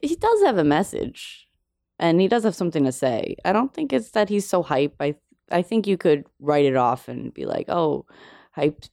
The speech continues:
uh, Banksy's all hype, and because he has the entire world watching what he's doing, that's the only reason why it matters."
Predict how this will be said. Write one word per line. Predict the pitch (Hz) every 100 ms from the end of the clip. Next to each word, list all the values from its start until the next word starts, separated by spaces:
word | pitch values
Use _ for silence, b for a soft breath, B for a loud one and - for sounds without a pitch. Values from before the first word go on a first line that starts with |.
| -
uh, | 147
Banksy's | 131 151 143 151 143
all | 127
hype, | 139 135 135 131
and | 127 117 123 131 -
because | 135 127 131 -
he | 135
has | 127 127
the | 127
entire | 127 135 127
world | 123 127 127 123 -
watching | 131 139 - 117
what | 110 113
he's | 127
doing, | - 131 123 117 127 -
that's | 131 -
the |
only | 120 113
reason | 120 131 120
why | 117
it | -
matters." | 147 165 139 120 -